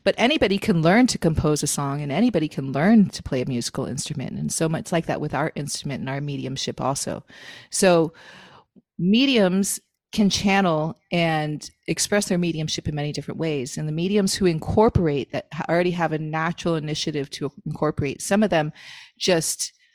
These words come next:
feel it very close by and the spirit is just right there. And some mediums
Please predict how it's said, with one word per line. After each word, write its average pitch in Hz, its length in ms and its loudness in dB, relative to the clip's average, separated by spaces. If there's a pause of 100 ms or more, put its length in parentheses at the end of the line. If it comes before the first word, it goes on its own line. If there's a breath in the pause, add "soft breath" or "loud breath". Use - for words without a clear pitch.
(120 soft breath)
feel 220 580 0
it 202 400 -8
very 175 260 -2
close 165 420 -4
by 185 500 0
and 165 220 -6
the 151 180 -14
spirit 175 460 -6
is 156 140 -8
just - 320 -8
right 139 240 -8
there. 180 340 -2 (340 loud breath)
And 170 140 -6
some 214 240 0
mediums 180 480 -4